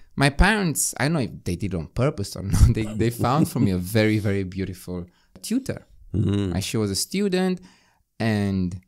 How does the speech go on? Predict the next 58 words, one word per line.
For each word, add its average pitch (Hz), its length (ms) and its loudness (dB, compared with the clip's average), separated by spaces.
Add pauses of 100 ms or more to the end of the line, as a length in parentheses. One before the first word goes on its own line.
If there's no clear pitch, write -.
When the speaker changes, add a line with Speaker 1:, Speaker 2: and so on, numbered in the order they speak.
(320)
Speaker 1:
came 175 200 0
to 214 100 -2
our 220 120 2
house 175 480 0
every 117 240 -2
single 170 380 2
week, 139 340 -2 (420)
and 104 120 0
I 101 80 2
just 120 340 0
did 117 200 2
the 104 80 6
work 98 200 4
because 98 300 2
she - 140 -6
was, 90 520 -6
she - 160 -6
Speaker 2:
Sure. 95 100 6
Speaker 1:
was, 87 280 -2
she 90 60 2
Speaker 2:
You 92 80 6
Speaker 1:
was 90 40 6
a - 20 6
Speaker 2:
wanted 98 180 4
to 92 80 2
make 90 200 4
an 87 60 0
Speaker 1:
beautiful, 87 120 2
Speaker 2:
impression. 104 420 -4
Speaker 1:
she - 140 -8
was 117 140 2
a 170 60 4
beautiful, 117 420 2
uh, 110 200 0
Speaker 2:
<laughs> 110 140 0
Speaker 1:
young 110 120 0
lady. 170 460 0 (360)
And 113 160 2
she 110 160 0
would 104 100 0
say, - 160 -2
like, 101 160 -2
"Okay, 151 240 -2
for 123 160 -6
next 113 220 -4
time, 110 180 -6
fifty 113 300 -8
pages 98 360 -2
of, 92 140 0
uh, 92 200 -2 (720)
grammar 131 320 2
exercise." 95 500 -2
And 87 100 2
I 90 60 2
was 90 140 -6
like, 85 160 -6
"Yeah, 165 240 -4
sure." 135 480 -6